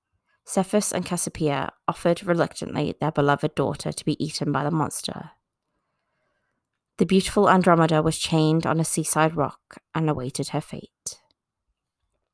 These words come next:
Meanwhile, the great hero Perseus was returning from having slain Medusa, riding the winged horse Pegasus in the sky.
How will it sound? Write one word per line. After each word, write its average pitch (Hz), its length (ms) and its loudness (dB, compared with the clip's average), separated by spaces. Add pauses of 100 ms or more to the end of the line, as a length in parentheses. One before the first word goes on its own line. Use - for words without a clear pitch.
(1300)
Meanwhile, 190 680 4
the - 80 -4
great 202 260 4
hero 160 380 2
Perseus 151 840 -2
was 170 200 -2
returning 160 480 -2
from 180 160 -2
having 160 300 -2
slain 139 440 -2
Medusa, 151 540 -4 (880)
riding 170 360 6
the 196 100 6
winged 160 240 4
horse - 420 -2
Pegasus - 680 -2
in 143 140 -4
the 151 40 -4
sky. - 520 -4